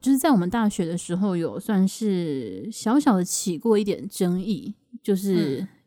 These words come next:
Speaker 1: 因为毕竟它就是违法的事情，就是未成年人，就算你是合意性交，你的年龄没有到，我忘记是十六岁还是十八岁，
Speaker 2: 十六，
Speaker 1: 但
Speaker 2: 十六。
Speaker 1: 反正就是年龄没到，就还是很违法的事情嘛，所以
Speaker 2: 嗯，嗯，嗯。
Speaker 1: 更不要提上面可能会存在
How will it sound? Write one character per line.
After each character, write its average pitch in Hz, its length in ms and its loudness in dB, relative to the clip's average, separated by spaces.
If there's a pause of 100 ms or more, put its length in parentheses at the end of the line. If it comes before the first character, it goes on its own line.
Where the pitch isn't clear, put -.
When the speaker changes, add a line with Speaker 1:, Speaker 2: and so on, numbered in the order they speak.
(120)
Speaker 1:
因 254 60 4
为 294 60 4
毕 311 80 2
竟 294 80 6
它 311 140 2
就 294 120 -2
是 - 100 0
违 190 180 2
法 - 180 -2
的 170 80 0
事 233 140 4
情， - 280 -2
就 196 120 -4
是 214 180 0 (640)
未 302 120 4
成 226 140 4
年 190 160 2
人， 165 160 2
就 208 100 2
算 214 160 2
你 160 100 0
是 196 160 0
合 190 180 0
意 185 120 -2
性 165 260 -2
交， 151 220 0
你 156 120 0
的 160 120 -2
年 175 240 0
龄 170 140 2
没 175 100 2
有 147 120 -2
到， 151 160 -6
我 110 120 -2
忘 262 120 8
记 262 180 6
是 240 80 -2
十 185 60 0
六 185 140 4
岁 190 100 2
还 151 100 2
是 170 40 -2
十 - 60 -12
八 143 180 -2
岁， 175 220 -4
Speaker 2:
十 208 120 2
六， 214 200 6
Speaker 1:
但 170 80 0
Speaker 2:
十 - 160 -10
六。 - 220 -6 (120)
Speaker 1:
反 202 120 0
正 277 100 4
就 302 60 4
是 294 80 4
年 190 140 4
龄 190 80 4
没 175 80 4
到， 185 140 2
就 196 80 4
还 - 140 -4
是 202 120 0
很 196 180 0
违 165 140 -4
法 - 180 -6
的 175 60 -4
事 175 140 -2
情 - 180 -6
嘛， 120 220 -10
所 175 180 -2
以 175 260 -2
Speaker 2:
嗯， 190 40 -2
嗯， 170 320 -8
嗯。 170 100 -10
Speaker 1:
更 277 160 6
不 196 60 4
要 196 180 0
提 170 220 -6
上 214 140 0
面 202 180 4
可 180 200 2
能 151 200 4
会 202 140 4
存 160 280 0
在 156 400 -2